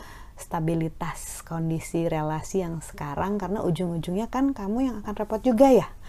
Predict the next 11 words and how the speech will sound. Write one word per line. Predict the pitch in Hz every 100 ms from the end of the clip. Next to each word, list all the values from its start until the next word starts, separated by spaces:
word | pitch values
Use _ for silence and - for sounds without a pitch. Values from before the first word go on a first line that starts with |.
| - - - -
Jadi | 202 269
istilahnya | 254 240 226 254 302
kalau | 240 233 226 226 220
nggak | 202 170
kuat | - 202 196 -
panas, | 202 277 330 - - - -
jangan | 185 165
masuk | 170 165 -
ke |
dalam | 180 160 160 160
dapur. | 151 - 160 -